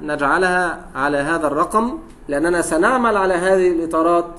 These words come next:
خلال تحريك المقدمة المتحركة، Animated Intro. Animated Intro. وبالتالي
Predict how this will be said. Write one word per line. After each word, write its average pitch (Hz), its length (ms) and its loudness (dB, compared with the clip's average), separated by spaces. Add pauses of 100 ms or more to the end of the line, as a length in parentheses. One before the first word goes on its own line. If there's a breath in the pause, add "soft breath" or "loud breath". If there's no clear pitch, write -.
(460)
خلال 175 440 2
تحريك 165 680 2
المقدمة 147 760 -4 (100)
المتحركة، 135 600 -8 (220)
Animated 143 760 -4
Intro. 185 260 -2 (920)
Animated 143 840 -4
Intro. 185 300 0 (3500)
وبالتالي 208 640 2